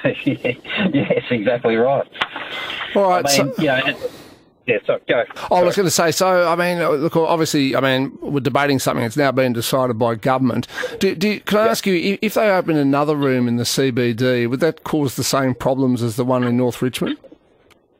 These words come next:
Speaker 1: Absolutely, it will. I mean, it'll cause exactly the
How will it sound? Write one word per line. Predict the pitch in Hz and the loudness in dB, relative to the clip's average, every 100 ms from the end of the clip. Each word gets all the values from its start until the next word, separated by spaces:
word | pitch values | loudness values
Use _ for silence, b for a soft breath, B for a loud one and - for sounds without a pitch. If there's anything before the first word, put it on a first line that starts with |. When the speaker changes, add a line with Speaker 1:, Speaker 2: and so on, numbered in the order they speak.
| - B B B - | -16 B B B -2
Speaker 1:
Absolutely, | 127 - 123 127 147 151 | -2 0 0 2 2 0
it | 110 | 2
will. | 113 90 - | 0 -2 -4
I | 101 | -2
mean, | 113 113 113 | 0 2 2
it'll | 120 | 0
cause | 110 127 110 | 0 0 0
exactly | 110 127 131 131 | 0 -2 -2 -2
the | 113 | -2